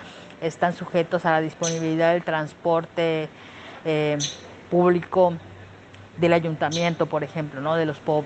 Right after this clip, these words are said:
de los poblados. Entonces, es bien complicado. A veces sus pacientes, eh, se les asigna un horario y un día y no pueden cumplir con ello porque no, no cuentan con la disposición del transporte,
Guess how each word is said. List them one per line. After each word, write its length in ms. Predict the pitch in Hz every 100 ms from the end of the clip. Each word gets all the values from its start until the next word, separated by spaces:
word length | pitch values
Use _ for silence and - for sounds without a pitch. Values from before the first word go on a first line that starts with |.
| 156
de 80 | 156
los 140 | 147
poblados. 520 | 151 147 143 135 139
Entonces, 520 | 143 143 165 165 156 - - - - - - - - - - - -
es 240 | 180 180 190
bien 300 | 208 208 202 - - - - - - -
complicado. 640 | 202 185 170 196 175 170
A 40 | 165
veces 280 | 165 196 180
sus 120 | 170
pacientes, 680 | - 156 175 165 185 170 - -
eh, 340 | - 160 156 156
se 100 | -
les 140 | 165 175
asigna 340 | - 180 175
un 120 | 180
horario 480 | 170 170 190 196 185
y 120 | 180 175
un 180 | 175
día 240 | 170 196 185
y 40 |
no 80 | 175
pueden 260 | 165 170 165
cumplir 400 | 170 160 160 156
con 180 | 165 170
ello 240 | 185 196
porque 300 | 165 147 156
no, 540 | 160 165 165 170 165 -
no 160 | 160 160
cuentan 420 | 180 175 175 160
con 140 | 160
la 80 | 147
disposición 480 | 147 - 151 143 151
del 160 | 156 147
transporte, 960 | 147 143 - 175 185 185 - 170 170